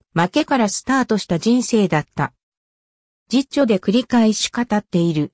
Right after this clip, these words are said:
負けや挫折、失敗をいかに成功や勝利に変えるか。その模索が独自の哲学を生んだ。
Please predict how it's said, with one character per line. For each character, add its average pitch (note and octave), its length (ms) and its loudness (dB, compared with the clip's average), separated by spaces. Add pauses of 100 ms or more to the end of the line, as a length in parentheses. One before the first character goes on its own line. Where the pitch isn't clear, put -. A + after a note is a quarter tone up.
(920)
負 G3 160 2
け C#4+ 140 -2
や C#4 100 0
挫 A#3 280 0
折、 G3+ 340 -2 (200)
失 - 360 -2
敗 B3 240 2
を A3+ 200 2 (200)
い G3+ 100 -2
か C#4+ 160 2
に C#4 140 0
成 A3+ 160 0
功 B3+ 300 2
や A#3 100 2
勝 C#4+ 320 0
利 A#3 160 2
に D#3+ 140 -4
変 F3+ 200 0
え G#3 40 0
る G#3 120 0
か。 - 220 -2 (880)
そ - 220 0
の C4 120 4
模 C#4 140 2
索 B3+ 300 -2
が A3 200 2 (200)
独 - 200 0
自 C#4+ 180 2
の F#3+ 120 2
哲 F#3 320 -2
学 A#3 320 2
を D#3+ 80 4
生 D3+ 120 2
ん F3 100 2
だ。 D#3 200 -2